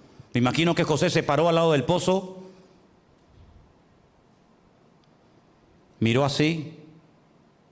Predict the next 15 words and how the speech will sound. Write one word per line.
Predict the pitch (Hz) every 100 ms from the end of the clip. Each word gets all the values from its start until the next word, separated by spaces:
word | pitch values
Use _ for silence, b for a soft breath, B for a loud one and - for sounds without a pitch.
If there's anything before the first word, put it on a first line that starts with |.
| _ _ _ _ _ _ _ _ -
y | 110
habrán | 123 127
dicho | 123 131
los | 110
hermanos, | 113 110 107 92 95
"Madre | 104 98 87
mía, | 90 98 95 101 - - - - 98
madre | 117 131 127
mía | 123 131
la | 120
que | 147
se | -
nos | 104
viene | 104 110
encima. | 101 98 104 92